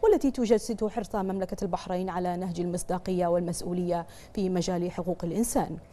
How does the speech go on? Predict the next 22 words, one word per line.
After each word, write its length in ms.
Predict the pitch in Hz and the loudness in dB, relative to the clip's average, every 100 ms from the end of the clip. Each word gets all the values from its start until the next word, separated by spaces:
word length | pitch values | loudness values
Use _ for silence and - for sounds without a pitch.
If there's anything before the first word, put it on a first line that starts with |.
| - - - 170 | -18 -18 -12 -6
وهي 240 | 156 160 | -4 -2
تسعى 380 | 185 175 180 175 | -2 0 0 2
دائمًا 680 | 185 381 392 381 392 294 170 | 4 4 4 4 4 4 2
على 180 | 160 | 0
تكريسها 680 | 170 175 - 285 190 175 214 - - - | -2 -2 2 2 4 0 0 -2 -12 2
في 200 | - 392 | 6 6
إطار 260 | 247 233 226 | 6 4 4
مشروعها 420 | 208 - 196 196 | 2 0 0 2
الإصلاحي، 560 | 180 185 185 - 180 302 | 0 0 -2 0 0 2
والذي 260 | 277 180 | 2 2
انطلق 440 | 185 208 190 202 196 | 0 0 2 2 0
في 200 | 190 185 | 0 0
عهد 220 | 185 185 | 0 0
جلالة 400 | 175 190 185 180 185 | 0 0 0 0 0
الملك 300 | 180 180 - | 0 0 -2
حفظه 380 | 180 170 175 | -4 -2 -2
الله 260 | 175 180 175 | 2 2 2
ورعاه 400 | 175 175 170 170 - - - | 2 2 2 0 -6 -18 0
عنوانًا 540 | 339 320 240 220 208 202 | 6 8 8 6 4 2
لنهضة 600 | 196 196 190 190 185 175 185 | 2 0 2 0 0 0 -2
المملكة 680 | 180 175 175 170 165 156 247 | -2 -2 -2 -2 -4 -4 -2
الشاملة. 760 | - - 160 - - 190 - | -2 -2 -4 -6 -8 -8 -10